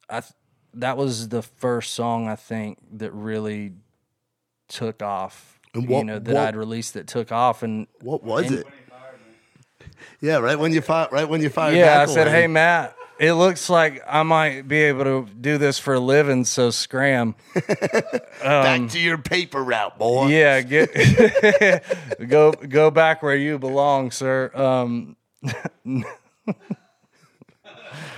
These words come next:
Speaker 1: no, Matt,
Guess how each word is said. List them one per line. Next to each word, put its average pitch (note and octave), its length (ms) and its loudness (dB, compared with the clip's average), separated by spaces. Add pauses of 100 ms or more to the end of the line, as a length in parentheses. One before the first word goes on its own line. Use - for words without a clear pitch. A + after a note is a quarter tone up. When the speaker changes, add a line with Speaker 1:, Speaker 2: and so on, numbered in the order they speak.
(680)
Speaker 1:
no, A#2 1120 0 (100)
Matt, C#3 640 0